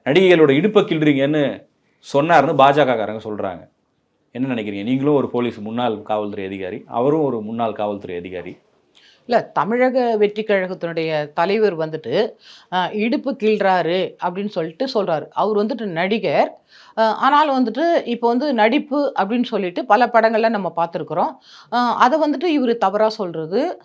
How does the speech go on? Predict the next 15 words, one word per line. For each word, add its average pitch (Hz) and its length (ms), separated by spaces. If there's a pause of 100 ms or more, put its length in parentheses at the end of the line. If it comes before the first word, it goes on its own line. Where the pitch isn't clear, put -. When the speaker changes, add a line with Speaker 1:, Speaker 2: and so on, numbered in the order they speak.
(180)
Speaker 2:
தவறு. 180 640 (340)
ஏன்னா 285 300 (280)
இப்போ 190 540
அண்ணாமலை 277 460
சார் 196 260
வந்துட்டு 180 420 (100)
ஒரு 185 160
ஐ 170 160
பி 214 100
எஸ் 214 160
ஆஃபீஸர், 147 520 (500)
அ, 180 200
இப்போ 180 220
அவங்க 302 400
கட்சியில 240 480